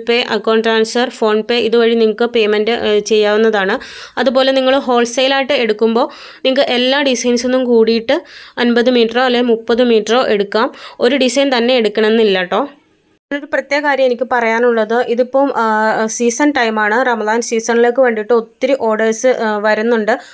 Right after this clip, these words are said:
അതുകൊണ്ട് തന്നെ ഈ, ആ, മെറ്റീരിയൽസ് നിങ്ങൾക്ക് ആർക്കെങ്കിലും പർച്ചേസ് ചെയ്യാൻ താല്പര്യമുണ്ടെങ്കിൽ ഈ വീഡിയോ കണ്ട ഉടൻ തന്നെ, ആ, നിങ്ങൾ ഓർഡർ ചെയ്യാൻ ശ്രമിക്കുക. കാരണം നിങ്ങൾക്ക് ഇത്, ആ, കിട്ടാൻ, ആ, കുറച്ച് ഡിലേ വരും. അതുകൊണ്ടാണ് ഞാനിത് പ്രത്യേകം,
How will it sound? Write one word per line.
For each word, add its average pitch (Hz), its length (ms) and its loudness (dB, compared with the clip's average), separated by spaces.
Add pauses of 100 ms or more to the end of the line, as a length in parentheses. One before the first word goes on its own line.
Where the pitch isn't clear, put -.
(160)
അതുകൊണ്ട് 269 440 2
തന്നെ 254 220 2
ഈ, 262 280 2 (120)
ആ, 226 120 -2
മെറ്റീരിയൽസ് 247 560 2
നിങ്ങൾക്ക് 254 240 2
ആർക്കെങ്കിലും 254 480 0
പർച്ചേസ് 240 380 0
ചെയ്യാൻ 262 200 2
താല്പര്യമുണ്ടെങ്കിൽ 220 880 0 (320)
ഈ 262 60 -2
വീഡിയോ 254 380 2
കണ്ട 247 180 0
ഉടൻ 226 360 0
തന്നെ, 254 300 2
ആ, 220 160 -2
നിങ്ങൾ 220 300 0
ഓർഡർ 214 380 0
ചെയ്യാൻ 247 260 2
ശ്രമിക്കുക. 208 540 -2 (420)
കാരണം 269 300 0
നിങ്ങൾക്ക് 254 460 2
ഇത്, 247 180 2 (500)
ആ, 226 40 2 (120)
കിട്ടാൻ, 269 360 0
ആ, 233 200 0
കുറച്ച് 233 360 0
ഡിലേ 233 540 2
വരും. 233 320 0
അതുകൊണ്ടാണ് 233 400 0
ഞാനിത് 247 220 2
പ്രത്യേകം, 233 500 0